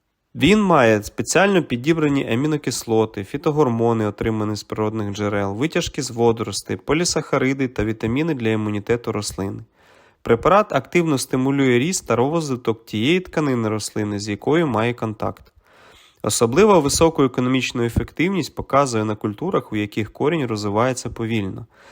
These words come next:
Ми рекомендуємо його вносити два-три рази під час вирощування розсади з інтервалом вісім-десять днів та концентрацію робочого розчину двісті мілілітрів на сто літрів води.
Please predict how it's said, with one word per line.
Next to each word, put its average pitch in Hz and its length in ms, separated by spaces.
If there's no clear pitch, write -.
Ми 117 180
рекомендуємо 135 840
його 117 320
вносити 127 560
два-три 127 480
рази 117 360
під 117 200
час 123 280
вирощування 107 560
розсади 147 480
з 110 80
інтервалом 107 600
вісім-десять 117 720
днів 107 320
та 110 100
концентрацію 117 720
робочого 110 460
розчину 131 420
двісті 113 360
мілілітрів 107 600
на 95 100
сто - 200
літрів 131 320
води. 110 340